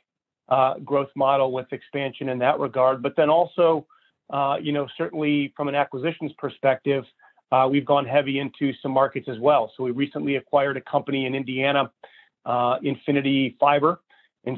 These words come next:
so we've got some unique assets that came along with that, connecting us from, uh, some of the existing assets we had in downtown Indianapolis, uh, up through South Bend,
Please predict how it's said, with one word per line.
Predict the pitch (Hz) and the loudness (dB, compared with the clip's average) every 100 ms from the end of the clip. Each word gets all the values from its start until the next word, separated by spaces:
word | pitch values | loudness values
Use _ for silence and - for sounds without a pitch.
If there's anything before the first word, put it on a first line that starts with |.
| 123 | 2
so | 131 127 | 2 4
we've | 131 120 | 0 0
got | 143 139 147 | 2 2 -2
some | 131 | -2
unique | 131 147 143 143 | 0 0 0 2
assets | 143 147 139 135 _ | 2 2 0 0 _
that | 131 131 | -2 -2
came | 147 135 | -4 -2
along | 131 127 127 | 0 0 0
with | 135 127 | -4 0
that, | 127 131 | 0 0
connecting | - 139 143 - 135 | -2 -2 -2 -2 -2
us | 131 - | -2 0
from, | 139 131 127 120 _ _ _ | 2 4 2 -4 _ _ _
uh, | 127 135 - | 0 2 0
some | 147 | -2
of | 135 | 0
the | 135 127 | 0 0
existing | 127 120 156 151 139 | -4 -8 -8 -4 -2
assets | 135 127 135 - | 0 -2 -8 -6
we | 131 | 0
had | 131 127 | 0 0
in | 120 | 0
downtown | 135 135 135 131 | 0 0 0 -2
Indianapolis, | 131 123 127 139 135 135 131 - _ _ _ - | 0 -2 2 2 2 0 0 -4 _ _ _ -2
uh, | 135 - | 0 2
up | 170 - | 0 0
through | - 151 143 | -2 0 0
South | - 170 170 - | 2 2 0 -2
Bend, | 131 127 | -4 -4